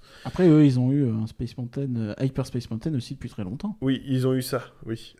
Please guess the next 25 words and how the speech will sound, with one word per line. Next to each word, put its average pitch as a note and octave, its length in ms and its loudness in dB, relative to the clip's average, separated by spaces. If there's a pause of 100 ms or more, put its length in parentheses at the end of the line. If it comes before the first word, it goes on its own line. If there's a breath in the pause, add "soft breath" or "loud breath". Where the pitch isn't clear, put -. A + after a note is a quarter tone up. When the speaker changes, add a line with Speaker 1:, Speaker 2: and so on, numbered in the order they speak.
Speaker 2:
Ils C3 160 0
ont B2+ 40 6
eu C#3 140 4
Hy-, C3 220 0
Hyper B2 180 6
Space B2+ 140 -8
Mountain, C#3+ 240 -2
et - 20 -2
en B2 60 -2
fait, - 240 -4
ils A#2 120 -6
ont A#2 40 -2
eu A2+ 80 -4
la G#2 80 0
première C3 240 6
version A#2+ 240 -10
saisonnière B2 480 -6
d'un, G2 240 -8
d'un G2 100 -10
Space G#2+ 240 -12
Mountain A#2 220 -8
avec G2+ 280 -8
Ghost A2+ 200 -6
Galaxy. A#2 340 -12 (640 soft breath)
Speaker 1:
Ouais, C3 240 0